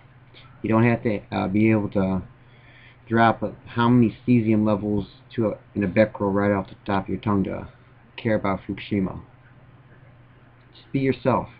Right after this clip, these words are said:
You know, if you, like I said, if you don't wanna put your face out there, put your voice out there. You know,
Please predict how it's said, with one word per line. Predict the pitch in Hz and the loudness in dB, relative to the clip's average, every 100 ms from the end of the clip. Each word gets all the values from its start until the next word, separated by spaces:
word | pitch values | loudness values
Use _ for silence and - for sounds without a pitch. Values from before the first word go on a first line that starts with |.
| - - - - - - - - - - - - | -20 -20 -20 -20 -20 -20 -20 -20 -20 -20 -20 -12
You | - | -4
know, | 104 95 95 - | -2 0 -4 -8
if | - 117 | -6 -4
you, | 101 | -4
like | 101 101 | -8 -10
I | - | -6
said, | 98 92 | -6 -4
if | |
you | 98 - | -8 -2
don't | 110 | 0
wanna | 117 110 | 0 0
put | 113 - | -4 -8
your | 101 | -8
face | 113 110 - | -4 -4 -2
out | 110 107 | -4 -4
there, | 117 113 110 - - - - - - - - - - - - - | -4 -4 -8 -20 -20 -20 -20 -20 -20 -20 -20 -20 -20 -20 -14 -4
put | 113 | -2
your | 104 | -2
voice | 95 107 101 - | 0 2 0 -2
out | 92 90 | -6 -6
there. | - - - - - - - - - - - - - _ - - - - - - - - _ - - - - - - - - - _ 117 - - - - - - - - - - - | -12 -14 -16 -20 -20 -20 -20 -20 -20 -20 -20 -20 -20 _ -20 -20 -20 -20 -20 -20 -20 -20 _ -20 -20 -20 -20 -20 -20 -20 -20 -20 _ -20 -20 -20 -20 -20 -20 -20 -20 -20 -20 -16 -4
You | |
know, | 95 90 92 | -2 -2 -8